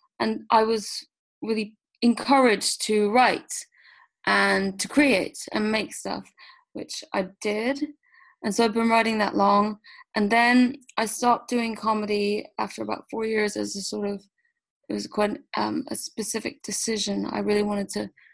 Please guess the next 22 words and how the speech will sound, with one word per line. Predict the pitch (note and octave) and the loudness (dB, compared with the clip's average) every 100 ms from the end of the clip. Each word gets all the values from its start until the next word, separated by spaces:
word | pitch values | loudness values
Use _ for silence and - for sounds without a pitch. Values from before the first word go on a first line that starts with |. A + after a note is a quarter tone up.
| _ _ _ - | _ _ _ -2
act | B3+ - - | 0 -2 -6
in | A3 G#3+ | -4 -4
films | F#3+ G3+ F#3+ F#3+ | 0 2 2 0
I | F#3+ | -4
had | F#3 | -2
grown | G3 F#3+ F#3+ | 0 2 2
up | F#3+ - | -2 -6
being | - G3+ | -8 -4
a | G3 | -4
fan | G3 G3+ G3+ | 0 0 0
of, | G3 G3 G3 - _ _ | -2 -4 -6 -16 _ _
which | G#3+ - | -16 -14
is | - | -12
a | - | -8
lot | G3+ | -8
of | G3 | -6
European | G3 G3 G3+ G#3 | -6 -6 -6 -6
cinema. | - B3+ C4+ C#4 C#4+ - _ _ _ _ _ - | 0 4 6 6 4 0 _ _ _ _ _ 4
And | G#3+ G#3 G#3 G3+ - - _ _ - | 6 6 4 -2 -6 -16 _ _ 0
that's, | B3 C4 C4+ - - | 4 4 2 -12 0
I | C4 | 0
suppose, | C4 - C4+ A#3 G#3+ G#3 | 2 -2 -2 0 2 2